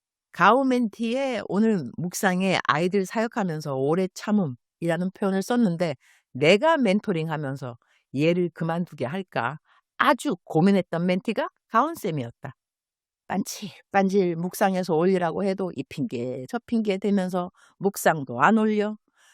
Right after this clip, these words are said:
그러나 자신은 항상 나의 애인 멘티라고, 자신은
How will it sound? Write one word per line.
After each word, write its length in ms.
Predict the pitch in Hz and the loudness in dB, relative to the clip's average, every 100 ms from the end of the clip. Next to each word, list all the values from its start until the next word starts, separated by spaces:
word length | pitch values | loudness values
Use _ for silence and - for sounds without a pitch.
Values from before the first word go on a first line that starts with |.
| _ | _
그러나 360 | 233 240 190 | 4 6 4
자신은 440 | 190 175 175 247 233 | 2 -2 0 0 0
항상 380 | 247 262 226 185 | -2 -2 -2 0
나의 240 | 180 190 _ 226 | 0 -2 _ 0
애인 380 | 277 339 359 | 2 0 -2
멘티라고, 580 | 294 190 - 175 143 131 - | 0 0 -2 -4 -4 -8 -10
자신은 460 | - 131 196 240 | -8 -6 -4 -6